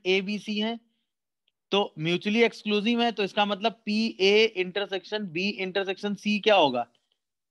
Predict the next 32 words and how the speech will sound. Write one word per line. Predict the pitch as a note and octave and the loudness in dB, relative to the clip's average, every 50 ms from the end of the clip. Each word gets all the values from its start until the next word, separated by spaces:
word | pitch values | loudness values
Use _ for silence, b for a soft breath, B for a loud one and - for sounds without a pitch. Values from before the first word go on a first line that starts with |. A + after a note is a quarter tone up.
| _ _ _ _ _ _ _ - | _ _ _ _ _ _ _ -2
पीए | E3 E3+ F3+ G3 G3+ G#3 G#3+ G#3+ | 0 2 4 6 6 6 6 4
प्लस | G#3+ G#3+ _ - F#3+ F#3+ G3+ G#3 G3+ - - _ - | 2 -2 _ 0 2 4 4 4 0 -4 -20 _ -10
पीबी | F#3 F3+ F3+ F3+ E3+ E3 G3+ G#3 G#3+ G3 G#3 _ | -8 -6 -6 -6 -6 -4 -4 -4 -4 -4 -6 _
प्लस | - G3+ A3 G#3+ A3 - - | 2 2 2 2 0 -2 -2
पीसी | A3 G#3+ - - A3 G#3 - _ _ _ _ _ _ _ _ _ _ _ _ _ _ _ _ _ _ - | -2 -2 -2 -4 -8 -8 -8 _ _ _ _ _ _ _ _ _ _ _ _ _ _ _ _ _ _ -4
होगा, | A#2+ C#3 F#3 A3+ A#3+ E3 - B B B B B B B | 0 2 4 4 4 2 0 B B B B B B B
और | D#3+ F3 G3 - - _ - | 4 4 4 2 -2 _ 2
एग्जॉस्टिव | E3 E3 D3+ C#3 F3 E3+ E3+ - - A#3+ B3 A#3+ | 2 2 4 4 4 4 4 2 -2 -4 -2 0
है | A#3 | 0
तो | A3+ - G#3+ | -2 -2 -2
ये | G3 F#3 | -4 -4
सम | - F#3+ E3+ D#3+ | -4 -6 -6 -6
वन | D3+ E3+ F#3 | -6 -6 -6
के | F#3+ F#3 G3 | -8 -8 -8
बराबर | F#3 F#3 F3 E3+ E3 E3 | -6 -4 -4 -4 -4 -6
होगा। | D#3+ D#3 D3 E3 - _ - | -12 -12 -12 -14 -14 _ 0
अब | E3 F3 F3+ F3 - | 2 2 2 2 0
अगर | E3 E3+ E3+ G3 | -2 0 0 -2
मैं | G3+ G#3 G#3 | -2 0 2
आपसे | G3+ G3+ G3+ G3 - G#3+ | 2 2 2 0 -4 -10
कहूं | F#3+ - E3 E3 F3+ G3+ A3+ - _ _ _ _ _ _ _ _ _ - | -6 -6 -6 -6 -6 -8 -10 -14 _ _ _ _ _ _ _ _ _ -10
कि | F#3 F#3+ G3 G#3 - - _ _ _ - | -6 -6 -6 -6 -8 -10 _ _ _ -4
पीए | G3 G3 G3 G#3 A3+ A#3 A#3+ | -2 0 2 2 2 2 2
जो | G#3+ A3+ G#3 | 2 2 2
है | F#3 F#3+ G#3 | 4 4 4
वो | G3+ G#3 A3 - - | 2 0 -4 -2 -2
एक्स | F3+ F3+ F3 - - - | -2 -2 -4 -6 -12 -12
है | A#2+ A2+ - _ _ _ | -12 -12 -12 _ _ _
तो | - D#3+ | -12 -10
पीबी | D#3+ - F#3+ G3 G3 F3+ A3 A3+ | -8 -6 -4 -4 -2 -2 -2 -2
कितना | G3+ A3 F#3 F#3+ G3 D#3+ | -2 -4 -4 -2 -2 -2
है? | C3+ | -2